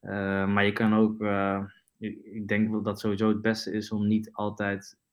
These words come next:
de rit helemaal perfect in je hoofd, eh, af te spelen. Want als, eh, als je een keer een foutje hebt en je hebt in, in je hoofd alleen zitten hoe het gaat als het goed gaat. Ja, je hebt wel een ref-, eh, of, eh,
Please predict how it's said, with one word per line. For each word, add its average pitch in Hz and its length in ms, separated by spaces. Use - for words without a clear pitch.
de 104 120
rit 101 400
helemaal 101 300
perfect 107 400
in 104 120
je 101 100
hoofd, 110 420
eh, 104 460
af 110 140
te - 80
spelen. 120 460
Want 98 180
als, 90 260
eh, 92 220
als 92 140
je - 60
een 98 60
keer 104 140
een 98 100
foutje 101 340
hebt - 160
en 98 80
je 92 60
hebt 90 120
in, 98 140
in 98 80
je 98 80
hoofd 95 200
alleen 98 220
zitten 98 360
hoe 98 160
het 95 100
gaat 101 200
als 92 120
het - 100
goed 110 220
gaat. - 420
Ja, 101 100
je 92 80
hebt 92 140
wel 95 320
een 104 80
ref-, 98 220
eh, 104 280
of, 101 240
eh, 95 360